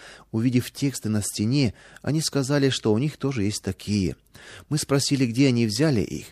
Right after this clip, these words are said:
Женщины поведали следующую историю. Они работают на льнозаводе. Как-то зимой их сотрудница принесла сверток и рассказала, что по пути на работу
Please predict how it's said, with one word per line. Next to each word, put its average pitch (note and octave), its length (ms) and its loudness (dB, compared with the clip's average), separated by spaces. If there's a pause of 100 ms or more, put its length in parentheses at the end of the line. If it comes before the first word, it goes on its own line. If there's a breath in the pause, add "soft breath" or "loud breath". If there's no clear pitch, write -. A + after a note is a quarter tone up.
(220)
Женщины B2+ 380 -2
поведали G2+ 420 0
следующую F2 540 -2
историю. E2 500 -4 (760 loud breath)
Они D#3+ 240 2
работают B2+ 460 0
на A#2 160 0
льнозаводе. A#2 800 2 (420 soft breath)
Как-то - 300 -2
зимой F#2+ 400 2
их - 160 -4
сотрудница A2 680 0
принесла A2+ 420 -4
сверток G2+ 540 -2 (260 loud breath)
и B2+ 100 0
рассказала, C3 540 0
что - 180 -2
по A#2 140 0
пути B2+ 280 -2
на A2 140 2
работу B2+ 440 0